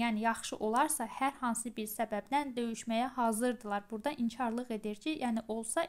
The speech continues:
edər. Cavab C-dir. Tərcümə əsaslıdır, başqa bir şey də yoxdur. Sonra iyirmi. İyirmiyə də baxaq, görək nə verildi. Sayılan tək,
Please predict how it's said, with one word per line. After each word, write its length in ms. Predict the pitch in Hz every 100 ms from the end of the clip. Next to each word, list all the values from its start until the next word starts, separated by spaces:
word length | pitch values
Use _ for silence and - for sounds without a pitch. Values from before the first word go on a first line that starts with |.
| 240
edər. 320 | 208 214 208 - - - - -
Cavab 240 | 226 277
C-dir. 400 | - 247 220 - - -
Tərcümə 460 | 277 285 277 269
əsaslıdır, 500 | 262 233 - 226 285 -
başqa 260 | 226 -
bir 80 | 240
şey 220 | - 220 240
də 80 | 254
yoxdur. 340 | 220 - - - _ - - - - - - - - - - _ _ - - -
Sonra 320 | - 277 285
iyirmi. 400 | 269 262 226 233 233 - - - - - - - - - - - - - - - - - - - - - - - -
İyirmiyə 340 | 254 254 262
də 100 | 254
baxaq, 300 | 233 233 254 -
görək 260 | 247 247 262
nə 140 | 247
verildi. 420 | 240 240 - 285 302 - - _ _ - - - - - _ _ - _ - _ _ _ _ - - - - - - - - -
Sayılan 480 | - 247 226 226 220
tək, 460 | - 262 294 -